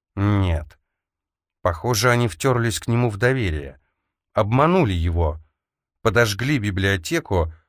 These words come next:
а книга Вильданы осталась лежать незащищенной где-то в комнате, пока та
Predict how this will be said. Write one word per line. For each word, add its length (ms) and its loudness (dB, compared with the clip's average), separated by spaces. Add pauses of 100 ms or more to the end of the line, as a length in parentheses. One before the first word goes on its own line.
(380)
а 160 2
книга 500 0
Вильданы 720 2
осталась 520 0
лежать 520 0
незащищенной 1000 0
где-то 340 -4
в 100 -12
комнате, 520 -2
пока 340 -2
та 420 2